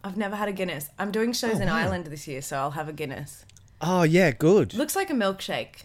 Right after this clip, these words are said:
Speaker 2: It's so tasty, and it's creamy like a milkshake.
Speaker 1: Okay.
Speaker 2: Yeah, delicious.
Speaker 1: Yeah,
Speaker 2: Yeah.
Speaker 1: I'll see how I go.
Speaker 2: Good. All right, well, well done.
Speaker 1: Hmm.
Speaker 2: Great bit of trivia.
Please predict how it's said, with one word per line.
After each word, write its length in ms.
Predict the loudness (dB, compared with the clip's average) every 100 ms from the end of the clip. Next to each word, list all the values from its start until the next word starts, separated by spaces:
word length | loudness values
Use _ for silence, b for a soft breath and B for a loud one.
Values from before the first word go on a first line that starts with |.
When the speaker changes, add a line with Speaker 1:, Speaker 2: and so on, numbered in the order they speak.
| 0
Speaker 2:
It's 180 | 0 0
so 400 | 4 8 10 8
tasty, 420 | 4 4 2 2
and 100 | 4
it's 140 | 4 2
creamy 440 | 6 8 8 4
like 240 | 2 0
a 20 | -2
milkshake. 560 | -4 -6 -10 -12 -12
Speaker 1:
Okay. 180 | -8 0
Speaker 2:
Yeah, 180 | 2 2
delicious. 640 | 2 0 0 -4 -8 -6 4
Speaker 1:
Yeah, 240 | 6 6
Speaker 2:
Yeah. 80 | 4
Speaker 1:
I'll 60 |
see 180 | -4 -4
how 120 | -2
I 100 | -2
go. 320 | -2 -2 -4 6
Speaker 2:
Good. 340 | 12 12 10 -6 -20 -4
All 100 | 8
right, 220 | 10 10 12
well, 320 | 12 10 8 -4 8
well 160 | 10
done. 240 | 12 10 10
Speaker 1:
Hmm. 180 | 4 10
Speaker 2:
Great 220 | 10 12
bit 100 | 8
of 100 | 8
trivia. 380 | 6 6 6